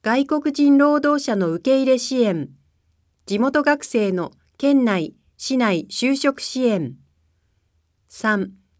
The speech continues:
スタートアップ等の企業を誘致、プラス支援。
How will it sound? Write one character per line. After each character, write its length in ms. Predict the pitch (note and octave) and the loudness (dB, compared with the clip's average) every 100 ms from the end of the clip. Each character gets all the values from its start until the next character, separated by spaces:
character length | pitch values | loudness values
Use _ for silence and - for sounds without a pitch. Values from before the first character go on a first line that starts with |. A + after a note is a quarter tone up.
| _ | _
ス 140 | - - | -12 -2
タ 180 | C#4+ | 0
ー 80 | D4 | 2
ト 140 | D4+ D4+ | 2 0
ア 40 | |
ッ 20 | |
プ 180 | D4 A#3 | 0 -4
等 260 | A3+ C4 A#3+ | 2 4 4
の 140 | F#3+ | 0
企 220 | F#3+ C#4+ | 2 4
業 240 | C#4 A#3 F3+ | 4 2 0
を 100 | E3 | 0
誘 220 | F3 C4 | 0 -2
致、 340 | A#3+ - E3 - _ _ _ | -4 -8 -8 -10 _ _ _
プ 120 | G3+ | -2
ラ 120 | G#3 | -2
ス 200 | A#3+ A3+ | -2 -4
支 240 | G#3 - G3+ | -6 -2 0
援。 280 | G3+ F3+ | 0 -2